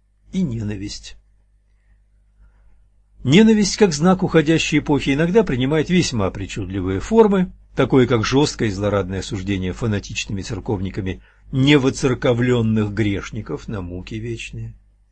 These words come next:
А себя они уже определили в розовые кущи вечного рая,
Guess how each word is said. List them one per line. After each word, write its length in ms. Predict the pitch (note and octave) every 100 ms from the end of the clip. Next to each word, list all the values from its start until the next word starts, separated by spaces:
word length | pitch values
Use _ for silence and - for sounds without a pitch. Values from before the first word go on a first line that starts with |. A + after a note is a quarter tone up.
| _ - -
А 140 | A#2+
себя 440 | B2 C#3 A2 A2 A#2+
они 160 | F#3
уже 240 | F#3+ A2+ B2+
определили 500 | F3 D3+ C#3+ A2+ D#3+
в 100 | A#2+
розовые 460 | A2 A#2 D#3+ D3+
кущи 360 | - G#2 - B2
вечного 500 | F#2 F#2 - F#2+ E2
рая, 360 | E2 F2+ B2+